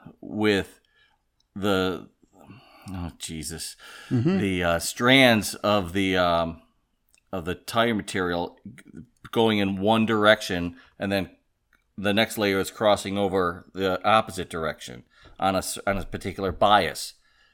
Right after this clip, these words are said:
Speaker 1: is what they say. Um, unlike a radial construction, which, um, the, um, oh, <laughs> I know this question. <laughs>
Speaker 2: You can think,
Speaker 1: Um,
Speaker 2: you can work through, you know, work it through here. It's, it's all
Speaker 1: Right.
Speaker 2: good.
Speaker 1: I mean,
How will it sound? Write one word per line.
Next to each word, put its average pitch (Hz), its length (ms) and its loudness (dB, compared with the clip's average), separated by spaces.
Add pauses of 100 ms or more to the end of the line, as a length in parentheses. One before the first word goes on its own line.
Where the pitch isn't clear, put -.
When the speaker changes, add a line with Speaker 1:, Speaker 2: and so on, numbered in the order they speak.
(320)
Speaker 1:
is 95 140 -14
what 92 180 -4
they 85 140 -4
say. 80 400 -6 (600)
Um, 92 380 2
unlike 131 340 6
a 120 60 2
radial 120 540 4
construction, 95 840 -4 (420)
which, - 540 -6
um, 90 460 0 (580)
the, 95 340 -2
um, 78 480 -2 (320)
oh, 107 200 -14 (280)
<laughs> 143 280 -6
I 185 180 2
know 262 220 12
this 349 160 4
question. 330 500 12 (120)
<laughs> 214 100 8 (720)
Speaker 2:
You 247 80 8
can 208 140 10
think, 190 240 6
Speaker 1:
Um, 202 60 0
Speaker 2:
you 208 80 0
can 220 120 4
work 208 180 6
through, 185 380 -2 (100)
you 196 80 2
know, 170 120 6
work 165 200 2
it 156 60 2
through 110 240 -4
here. 87 280 -14
It's, - 260 -10
it's 104 140 -10
all 131 60 4
Speaker 1:
Right. 135 200 8
Speaker 2:
good. - 120 -2
Speaker 1:
I 131 80 10
mean, 131 320 8